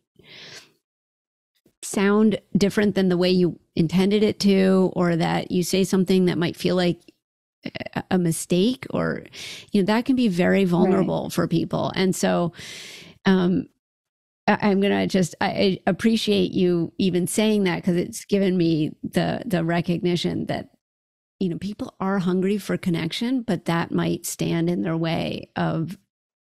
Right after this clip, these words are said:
Speaker 1: of connecting, being open, being vulnerable.
Speaker 2: I think that's true. And, you know, I think you can, um, for people who are,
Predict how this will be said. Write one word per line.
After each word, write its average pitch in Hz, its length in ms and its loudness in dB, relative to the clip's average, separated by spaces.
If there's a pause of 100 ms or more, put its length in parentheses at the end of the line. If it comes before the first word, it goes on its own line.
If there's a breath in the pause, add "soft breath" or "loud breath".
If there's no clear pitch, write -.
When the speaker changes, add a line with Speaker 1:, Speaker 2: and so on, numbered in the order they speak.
(120)
Speaker 1:
of 170 300 -2 (140)
connecting, - 680 -4
being 170 280 -2
open, 170 480 -2
being 160 220 -4
vulnerable. 170 720 -4 (960 soft breath)
Speaker 2:
I 214 60 4
think 220 140 4
that's 208 300 0
true. 190 340 4 (100)
And, 185 580 4 (760)
you 190 120 2
know, 185 120 4
I 180 40 0
think 196 300 0
you 185 140 -2
can, 175 300 2 (100)
um, 170 500 -4 (1300)
for 214 120 4
people 208 420 6
who 190 160 6
are, 175 500 2